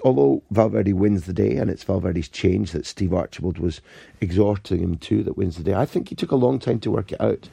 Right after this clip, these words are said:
A long time to work out that, you know, the gap between the, the high press that they were doing with Marcelo and, and Lucas very high and wide, the, the way in which the three at the back were playing quite well.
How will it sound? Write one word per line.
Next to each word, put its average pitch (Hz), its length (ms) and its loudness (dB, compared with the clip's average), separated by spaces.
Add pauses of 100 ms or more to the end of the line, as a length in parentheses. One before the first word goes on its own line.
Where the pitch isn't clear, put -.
(720)
A 107 60 -4
long 131 320 6
time 127 180 2
to - 80 -8
work 101 340 0
out 104 200 0
that, - 180 -4 (580)
you 92 100 0
know, 104 120 2
the 98 240 -2
gap 123 400 0 (100)
between 95 600 0 (480)
the, 98 360 -2
the 101 160 0
high 117 520 4
press 113 480 0
that - 140 -6
they 98 80 -2
were 92 120 0
doing 101 300 0
with 90 100 -2
Marcelo 92 500 -2
and, 90 220 -2
and 95 140 0
Lucas 101 320 -4
very 98 480 0
high 92 240 0
and 85 180 -2
wide, 87 380 -2 (580)
the, 98 580 0 (100)
the 101 180 2
way 104 240 2
in 110 140 2
which - 220 -4
the 92 80 -4
three 120 280 4
at - 80 2
the 104 80 -6
back 92 460 0 (420)
were 104 180 4
playing 127 440 2 (120)
quite 113 360 4
well. 107 400 2